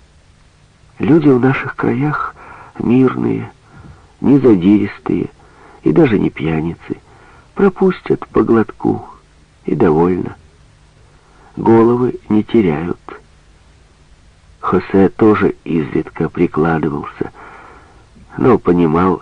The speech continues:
что нельзя на это тратить монету, когда дома у тебя столько ртов голодных сидит. А еще он не пил много и потому, что в руководство кооператива вошел.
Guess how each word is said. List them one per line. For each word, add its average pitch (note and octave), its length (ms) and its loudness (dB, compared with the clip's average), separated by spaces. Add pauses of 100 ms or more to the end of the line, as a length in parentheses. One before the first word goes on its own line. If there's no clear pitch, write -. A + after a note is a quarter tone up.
(140)
что - 240 -4
нельзя E2 480 2
на G2 180 0
это F#2 160 -2
тратить - 480 -4
монету, F2 540 -2
когда E2 360 0
дома D#2+ 320 0
у D2 80 -4
тебя D#2 360 -4
столько D#2+ 360 -4
ртов D2+ 380 -8
голодных D2 500 -6 (120)
сидит. D2 320 -4 (1500)
А G#2+ 100 0
еще C#3+ 460 2
он G#2+ 240 2
не G2+ 100 2
пил G2+ 240 0
много G2+ 320 2
и G2+ 80 2
потому, F#2+ 460 -2 (500)
что - 280 0
в F2+ 60 2
руководство F#2 640 0
кооператива D#2+ 880 -2
вошел. G#2 480 -4